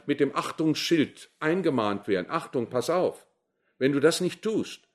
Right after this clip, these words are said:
dann wirst du auch nicht den Willen Gottes für dein Leben erfahren. Ich ermahne euch, dass ihr das tut.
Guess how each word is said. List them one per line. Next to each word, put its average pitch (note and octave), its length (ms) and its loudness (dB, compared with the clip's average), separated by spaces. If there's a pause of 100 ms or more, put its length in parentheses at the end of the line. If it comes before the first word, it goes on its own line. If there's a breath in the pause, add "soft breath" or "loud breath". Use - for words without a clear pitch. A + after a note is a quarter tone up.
(480)
dann C3+ 260 0
wirst F#3+ 300 8
du E3 120 2
auch D3+ 220 0
nicht D#3+ 260 -4
den C#3 220 -2
Willen D3+ 200 0
Gottes C#3+ 260 -2
für C#3+ 140 -2
dein C3+ 140 0
Leben C3+ 240 -4
erfahren. A#2+ 600 -10 (960 soft breath)
Ich B2 140 -12
ermahne E3 420 4
euch, F3 200 2
dass E3 200 0
ihr E3 80 0
das D3 320 -2
tut. D3+ 520 -4